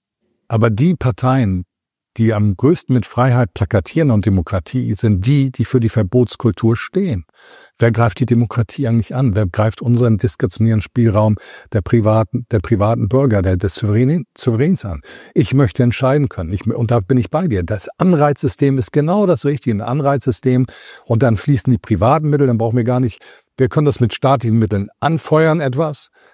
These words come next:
damit Anreize setzen und dann fließen die privaten Ströme, dann brauche ich keine staatlichen Ströme et cetera pp. Ein Exkurs erlaubt mir bitte. Ich hatte ihn mal mit einem Ex-Finanzminister, der seinerzeit verantwortlich war.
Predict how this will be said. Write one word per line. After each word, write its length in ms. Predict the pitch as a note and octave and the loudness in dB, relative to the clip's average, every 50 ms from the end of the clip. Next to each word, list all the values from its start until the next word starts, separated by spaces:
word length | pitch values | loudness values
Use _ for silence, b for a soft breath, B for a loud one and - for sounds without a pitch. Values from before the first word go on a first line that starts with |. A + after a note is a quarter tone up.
| b _ | b _
damit 280 | - A#2+ A2+ A2 G#2+ - | 0 2 2 2 2 2
Anreize 500 | - A#2 A#2+ G#2+ G#2+ G#2 G2+ - - G2 | 2 2 2 4 2 2 2 0 0 0
setzen 440 | F2 A2+ D#3 D3+ - - - D#3 D#3 | 0 0 -2 -2 -4 -8 -8 -6 -4
und 140 | B2+ B2+ | -2 -2
dann 140 | A#2+ A2 G#2 | 0 0 -2
fließen 320 | - - C3 A#2+ - - A2 | -2 -2 -2 -2 0 0 0
die 80 | F#2+ | -2
privaten 500 | - - - G#2+ G2 G2 G#2 A#2 A#2+ D3+ | -2 -2 -2 0 2 2 0 0 -2 -6
Ströme, 320 | - - - B2+ B2 B2 B2 | -10 -6 -2 0 2 2 2
dann 100 | A2 F#2 | 2 2
brauche 140 | F2 F2 D#2 | 0 -2 -2
ich 40 | - | -2
keine 200 | - E2 E2+ E2+ | -4 -4 -4 -4
staatlichen 480 | - - C3+ C#3 B2 - B2 G#2 A2 | -2 0 0 0 0 0 0 0 0
Ströme 360 | G#2 - - - G#2 G2 F#2+ | -2 -4 -4 -2 0 0 0
et 80 | F#2 - | -2 -2
cetera 300 | - G#2 F#2 - G2 E2+ | -2 -4 -2 -2 -4 -4
pp. 320 | - G#2+ F2+ - F#2+ F2+ B B B B B B B B B _ _ _ _ | -4 -4 -4 -4 -6 -6 B B B B B B B B B _ _ _ _
Ein 180 | - C#3 D3 C#3+ | 0 2 2 2
Exkurs 460 | B2+ G#2+ - - - - G2+ F#2 - | 2 0 -4 -6 -2 0 0 0 0
erlaubt 340 | A2+ G2+ E2 E2+ D#2 D2 - | 0 0 0 0 -2 -2 -4
mir 100 | E2+ E2 | -6 -6
bitte. 320 | D2 - - - F2+ - - - _ _ _ _ _ _ _ _ | -6 -6 -8 -10 -12 -14 -16 -18 _ _ _ _ _ _ _ _
Ich 180 | A#2 - - | -4 0 0
hatte 200 | C#3+ C3 A2+ B2 | 0 2 4 4
ihn 140 | B2+ A#2+ G#2+ | 4 4 2
mal 200 | G#2+ G#2 G2 F#2 | 2 2 2 2
mit 240 | F#2 F#2+ F#2+ F2+ - | 2 2 0 -2 -4
einem 260 | - - F#2 F#2 F#2 | -8 -6 -4 -4 -4
Ex-Finanzminister, 840 | - - - - - - G2+ F#2+ B2 A#2 - A#2+ A2+ G2 - - G#2 | -4 -6 -6 -6 -4 -2 0 0 0 0 0 -2 -2 -2 -2 -2 -2
der 140 | F2+ G2+ F#2 | 0 0 0
seinerzeit 540 | E2 G2 F#2 F2 F2+ F2 - - G2+ F2+ - | 0 0 0 0 -2 -2 -2 -2 -4 -4 -4
verantwortlich 640 | - - - - C3+ G#2+ - G2+ E2+ - - - | -6 -6 -4 -2 -2 0 0 0 0 -2 -6 -10
war. 220 | E2+ F2 - - | -10 -10 -10 -12